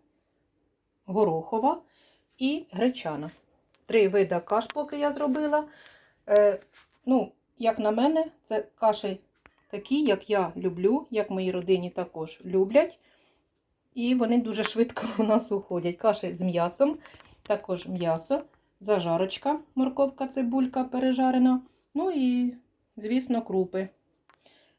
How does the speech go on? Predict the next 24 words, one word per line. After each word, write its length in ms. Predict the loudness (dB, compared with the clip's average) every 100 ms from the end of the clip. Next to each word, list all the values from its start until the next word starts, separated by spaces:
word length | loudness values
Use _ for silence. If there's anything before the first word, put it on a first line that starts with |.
| _
Все 340 | -2 4 4 4
робилося 580 | 0 4 4 4 0 -4
в 60 |
автоклаві 680 | -4 -4 -8 -4 -4 -4 -8 -14 _
Утехо 560 | -14 -2 -2 0 0 -2 -6 _ _ 2
електричне. 600 | 2 2 -4 -12 -14 -20 _ _ _ _ _ _ _ _
Хочу 340 | -2 0 0
сказати, 540 | 2 2 2 0 -6 -16
що 240 | -2 -2 0
дуже 600 | -2 2 6 6 4 -4 -6
зручно 600 | 0 2 2 0 -10 -4
робити 500 | 0 4 6 6 2
в 60 | -4
цьому 320 | 0 0 0
автоклаві 800 | -4 -4 -6 0 2 2 0 -4 -6
мені, 560 | -2 2 2 2 0 -8 _
як 340 | 2 2 -2 _ _ _ _ -4
дівчині, 680 | 2 2 2 4 4 2 -2
я 220 | 2 2
сама 400 | 0 -4 0 -2 -2 -10 _ _ _
робила, 560 | -4 0 4 4 4 0 -10 _ _ -6
е, 400 | 2 4 4 2
цю 180 | 0 0
продукцію 800 | 4 4 2 -4 -2 0 2